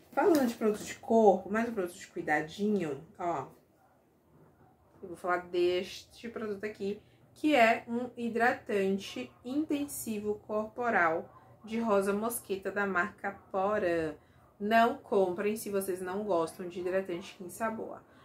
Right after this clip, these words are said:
"Ah, Isa, mas porque é baratinho?" Esse meu aqui da Scala,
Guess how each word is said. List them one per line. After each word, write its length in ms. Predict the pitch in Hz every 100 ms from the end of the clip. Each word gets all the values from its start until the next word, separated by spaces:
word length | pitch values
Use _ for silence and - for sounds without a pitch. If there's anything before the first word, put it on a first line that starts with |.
| - 294
"Ah, 240 | 330 440
Isa, 160 | 302 240
mas 200 | 233 240
porque 260 | - - 233
é 40 |
baratinho?" 800 | 220 226 277 285 - 208 170 160 - - - _ _ _ _ - - - - _ - - - -
Esse 320 | 277 339 247
meu 220 | 208 180
aqui 100 | 175
da 120 | 170
Scala, 540 | 156 - 190 196 170